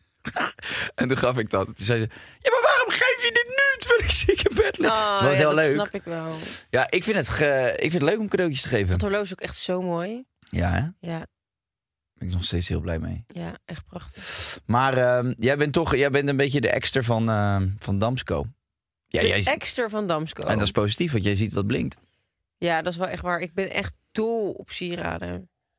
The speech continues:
Speaker 1: Mhm.
Speaker 2: Het is echt, ik vind het geweldig.
Speaker 1: Maar vind jij het leuk om cadeautjes te kopen?
Speaker 2: Ja, heel leuk.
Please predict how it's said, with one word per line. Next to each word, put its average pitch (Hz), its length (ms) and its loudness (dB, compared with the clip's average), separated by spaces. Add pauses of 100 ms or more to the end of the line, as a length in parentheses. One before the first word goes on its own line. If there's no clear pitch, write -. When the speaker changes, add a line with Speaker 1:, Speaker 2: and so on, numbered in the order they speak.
(420)
Speaker 1:
Mhm. 101 340 0 (100)
Speaker 2:
Het - 100 -8
is - 100 -4
echt, - 280 -2
ik - 140 -14
vind 196 180 -6
het 180 80 -6
geweldig. 185 800 -4
Speaker 1:
Maar 117 100 2
vind 147 120 4
jij 190 100 4
het 214 100 4
leuk 123 200 2
om 107 100 0
cadeautjes 87 380 0
te - 60 -8
kopen? - 280 -12 (360)
Speaker 2:
Ja, 175 180 0
heel 180 200 -2
leuk. 170 360 -4